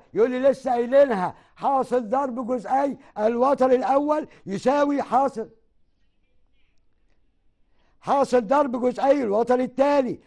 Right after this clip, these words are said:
هضرب اتنين في صاد باتنين صاد بتساوي إيه؟ بتساوي تلاتة في س. جبت المعادلة الأولى، جميل، جميل جدًا. أقدر أعبر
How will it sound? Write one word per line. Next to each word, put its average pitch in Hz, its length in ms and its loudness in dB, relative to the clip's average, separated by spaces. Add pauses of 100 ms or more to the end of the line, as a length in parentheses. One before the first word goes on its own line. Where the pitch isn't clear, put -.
(180)
هضرب 240 420 2 (220)
اتنين 220 380 -4
في 226 140 -2
صاد 277 380 2 (200)
باتنين 214 520 -2
صاد 269 500 0 (200)
بتساوي 277 520 -2
إيه؟ 285 460 -2 (180)
بتساوي 254 560 -2
تلاتة 233 560 2
في - 100 -14
س. 202 260 -8 (320)
جبت 262 280 0
المعادلة 247 520 0
الأولى، 277 480 -2 (240)
جميل، 220 440 -2
جميل 240 360 0
جدًا. 220 480 0 (260)
أقدر 247 400 -2
أعبر 214 540 0